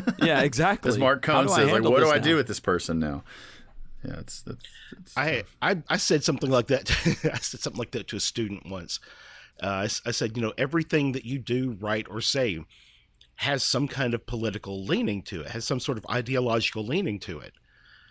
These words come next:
Speaker 3: And he said, "Well, you know, breathing doesn't have an ideological leaning to it." I said, I said, "Watch this. You just said something very ideal-, ideological, right?" He goes, "Yeah." I said, "Now watch this."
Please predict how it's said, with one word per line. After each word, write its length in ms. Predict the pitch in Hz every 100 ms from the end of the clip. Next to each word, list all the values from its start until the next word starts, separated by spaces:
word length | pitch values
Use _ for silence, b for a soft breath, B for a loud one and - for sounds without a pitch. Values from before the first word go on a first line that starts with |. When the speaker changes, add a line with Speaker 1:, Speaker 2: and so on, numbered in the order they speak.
| b _
Speaker 3:
And 420 | 107 104 101 95 - _ _
he 80 | 170
said, 300 | 156 170 120
"Well, 260 | 160 107 107 135
you 120 | 127
know, 80 | 87 95
breathing 500 | - 120 139 247 143
doesn't 280 | 104 113 120
have 160 | 101 95
an 80 | 101
ideological 680 | 101 110 104 98 - 104
leaning 280 | 92 90 90
to 160 | - 95
it." 60 |
I 40 | 104
said, 220 | - 98 _ _ _ _ _ _ -
I 60 | -
said, 220 | 113 107
"Watch 280 | 131 - -
this. 280 | 101 - - _ _
You 160 | - 85
just 220 | 120 131
said 200 | - 107
something 280 | - 104 101
very 240 | 98 104 107
ideal-, 540 | 95 101 120 139 - _ -
ideological, 640 | 110 123 143 214 - 82
right?" 220 | 78 127
He 80 | 160
goes, 240 | 87 - 87
"Yeah." 220 | 85 143 -
I 80 |
said, 200 | - 82
"Now 80 | 92
watch 220 | 110 131 -
this." 220 | 135